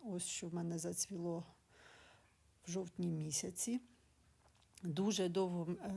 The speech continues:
я не могла, якби, спроваджитись на відео. Все якось мені було н-, не до того. З початку війни дуже було багато роботи з біженцями, з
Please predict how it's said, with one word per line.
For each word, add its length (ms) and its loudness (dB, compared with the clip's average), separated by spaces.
я 280 2
не 180 2
могла, 500 2
якби, 440 -4
спроваджитись 840 0
на 160 4
відео. 560 4
Все 320 4
якось 420 0
мені 220 2
було 720 -2
н-, 340 0
не 380 2
до 180 -2
того. 580 4
З 220 -2
початку 600 0
війни 360 4
дуже 360 -2
було 300 -2
багато 640 0
роботи 560 0
з 140 -4
біженцями, 920 2
з 100 0